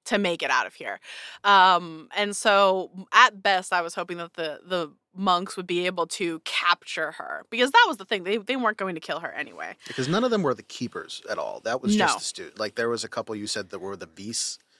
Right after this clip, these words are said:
Speaker 1: Yes.
Speaker 2: But none of them were keepers, which was
Speaker 1: Yes. Um, and so then it was, okay, if Xander has any indication that Zem is not going to be captured, would he take Shar in, right? And then so that whole thing playing out between,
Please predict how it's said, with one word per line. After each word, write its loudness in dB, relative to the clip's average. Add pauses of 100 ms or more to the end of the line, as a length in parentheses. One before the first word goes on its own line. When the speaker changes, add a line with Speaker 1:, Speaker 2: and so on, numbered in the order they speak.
Speaker 1:
Yes. -2 (120)
Speaker 2:
But -2
none -6
of -10
them -10
were -12
keepers, -18
which -16
was -8
Speaker 1:
Yes. -6 (440)
Um, -2 (260)
and 2
so 4 (340)
then 4
it -2
was, 4
okay, 2 (1000)
if 2
Xander 0
has 2
any 0
indication -4
that -4
Zem -2
is -12
not 0
going -2
to -20
be -10
captured, 2
would -4
he -12
take -8
Shar -2
in, -12 (140)
right? 4
And 0
then -2
so 2
that 4
whole -2
thing -2
playing -2
out 2
between, -10